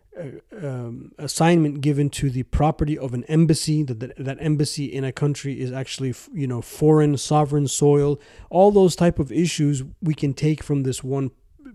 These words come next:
example from the Sirah. The other thing is that the Prophet, peace be upon him, whenever he negotiated and talked with people,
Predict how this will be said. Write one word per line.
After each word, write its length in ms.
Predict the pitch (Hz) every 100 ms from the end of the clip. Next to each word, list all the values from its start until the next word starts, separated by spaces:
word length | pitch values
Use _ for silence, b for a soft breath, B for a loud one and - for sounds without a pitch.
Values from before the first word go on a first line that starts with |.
| 190 190
example 500 | 151 127 135 123 127
from 280 | - 117 110
the 60 |
Sirah. 360 | - 104 - - _ _ _ _ b b b b b b
The 100 | 160
other 240 | 160 247 208
thing 340 | 196 185 190
is 260 | 185 160 143
that 160 | 151
the 80 | 156
Prophet, 420 | - 175 165 156
peace 200 | 170 156
be 100 | -
upon 260 | 147 151 151
him, 220 | 160 269
whenever 380 | 151 151 147 147
he 140 | 131
negotiated 760 | 139 127 147 165 - 147 135 123
and 120 | 127
talked 340 | - 151 160 156
with 160 | 135
people, 440 | - 131 123 143